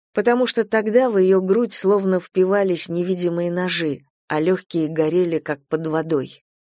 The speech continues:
Смущённое, укоризненное лицо Венки постоянно появлялось в её мыслях, но если Рин не прогоняла видение, то начинала тонуть,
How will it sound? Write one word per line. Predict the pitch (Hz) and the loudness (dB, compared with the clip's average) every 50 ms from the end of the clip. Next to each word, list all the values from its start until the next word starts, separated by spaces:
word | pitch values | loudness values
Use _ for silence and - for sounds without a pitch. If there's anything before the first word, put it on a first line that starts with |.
| _ _ _ | _ _ _
Смущённое, | - - - 202 226 226 - - 269 277 247 220 214 208 202 | -6 -2 0 2 2 2 2 2 0 0 0 0 0 0 0
укоризненное | 196 190 196 208 202 202 226 220 196 185 185 185 180 180 180 180 | 0 0 2 2 2 2 2 0 0 0 0 0 0 0 0 2
лицо | 175 180 175 - - 196 190 | 0 0 0 0 0 0 0
Венки | 185 170 185 220 226 220 208 190 - 185 180 170 165 _ _ _ _ _ _ _ | 2 2 2 0 0 0 -4 -4 -2 -2 -2 -2 -2 _ _ _ _ _ _ _
постоянно | - 208 196 - - 226 226 247 247 233 220 208 | -4 -4 -2 0 2 2 4 4 2 0 -2 -2
появлялось | 196 - 208 208 208 208 202 214 220 214 202 175 160 151 - | -2 0 2 4 4 4 4 2 2 2 2 2 0 0 -2
в | 151 | -2
её | 165 165 170 170 170 | 0 0 2 2 2
мыслях, | 175 190 214 220 202 - 160 156 151 143 143 - - _ _ _ - | 2 0 0 0 -2 -2 -2 -2 -4 -4 -6 -12 -18 _ _ _ -6
но | 170 175 180 | 0 2 2
если | 196 202 233 233 - - 220 208 | 4 4 4 2 2 2 4 4
Рин | 208 202 220 220 214 202 | 4 4 2 -2 0 -2
не | 196 190 | -2 -2
прогоняла | 190 196 190 196 202 202 202 208 202 190 180 | 0 0 2 2 0 0 0 0 2 2 2
видение, | 175 170 185 180 185 208 226 220 190 165 151 147 143 139 143 _ | 2 2 0 0 2 0 2 2 0 -2 -2 -4 -4 -6 _ _
то | - 175 165 | -4 -2 -2
начинала | 175 165 - - 185 185 196 202 196 185 175 | 0 -2 -2 -2 -2 0 0 0 0 0 -2
тонуть, | - - - 180 180 190 202 220 220 185 - - | -2 -2 -4 -2 0 0 -2 -2 -2 -2 -4 -6